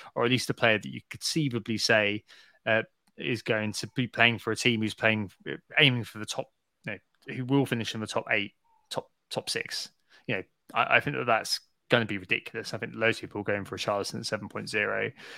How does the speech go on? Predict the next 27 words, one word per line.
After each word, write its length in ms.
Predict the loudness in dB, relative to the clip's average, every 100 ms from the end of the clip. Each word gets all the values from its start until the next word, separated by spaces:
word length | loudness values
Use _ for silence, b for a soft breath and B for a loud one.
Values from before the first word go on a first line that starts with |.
| B -8
which 160 | -4
will 80 | -4
take 260 | 2 2 2
the 60 | -8
point 300 | -8 -8 -2
five 240 | -2 -2
from 120 | -6
Mitoma, 680 | -8 0 0 0 -6 -8 -8 -12 _
probably, 720 | 0 0 -2 -6 -6 -6 -8 0
maybe. 500 | 4 4 4 0 0
I 40 |
don't 100 | 0
know 60 | -2
whether 120 | -2
people 240 | -2 -2
will 40 | -2
go 140 | -2
for 260 | 0 -4 -4
both, 160 | -6 -6
but, 80 |
you 60 | -4
know, 140 | -4 -8 0
it's 260 | 2 2
just 180 | 0 2
one 300 | 4 4 0 0
that 80 |
I 120 | 2